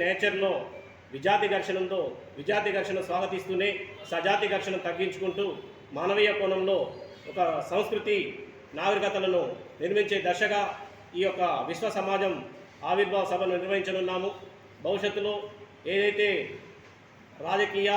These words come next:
ఆర్థిక, సామాజిక పోరాటాలు జరుగుతున్నాయో వాటిని మేము స్వాగతిస్తూనే,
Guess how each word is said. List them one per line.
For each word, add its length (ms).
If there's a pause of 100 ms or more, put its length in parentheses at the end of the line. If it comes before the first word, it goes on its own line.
(220)
ఆర్థిక, 300 (200)
సామాజిక 420 (540)
పోరాటాలు 480
జరుగుతున్నాయో 480 (680)
వాటిని 300 (420)
మేము 220 (280)
స్వాగతిస్తూనే, 640